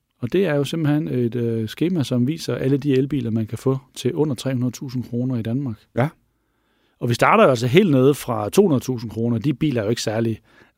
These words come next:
Speaker 1: relevante i tre hundrede tusind kroners klassen. Men der er jo simpelthen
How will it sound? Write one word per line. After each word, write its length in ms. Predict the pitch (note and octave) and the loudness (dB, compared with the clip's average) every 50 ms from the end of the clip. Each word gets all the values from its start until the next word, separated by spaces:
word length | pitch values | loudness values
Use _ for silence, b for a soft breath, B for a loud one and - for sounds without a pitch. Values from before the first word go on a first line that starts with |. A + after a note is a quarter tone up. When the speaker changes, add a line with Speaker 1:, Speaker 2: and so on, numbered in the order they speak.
| _ | _
Speaker 1:
relevante 400 | A2+ A2+ A2+ A2+ A#2+ A#2+ A#2 A2 - | -2 0 0 2 2 0 0 -2 -6
i 80 | - | -8
tre 200 | A#2+ - - F#3 F#3 | -10 -4 0 0 2
hundrede 200 | D3 C3 A#2 - | 2 2 0 0
tusind 280 | A#2+ A#2 - A#2+ A#2 | -4 -6 -6 -6 -8
kroners 260 | - - A#2 A#2 A2+ - | -6 -4 -4 -4 -4 -4
klassen. 400 | - A#2+ A2 A2 A#2 G#2+ G2 - _ _ _ _ _ _ _ _ _ _ _ _ _ _ _ _ _ _ _ _ _ | -6 -6 -6 -6 -8 -10 -14 -14 _ _ _ _ _ _ _ _ _ _ _ _ _ _ _ _ _ _ _ _ _
Men 140 | C3+ C3 A#2+ | 2 2 2
der 120 | A2+ - - - | 2 0 -4 -4
er 160 | - C3+ D3 | -4 -4 -2
jo 100 | F3 F3 | -2 -2
simpelthen 440 | - - G#3 G3+ F3+ C#3+ C#3+ F#3 | -2 -2 -2 0 0 0 0 0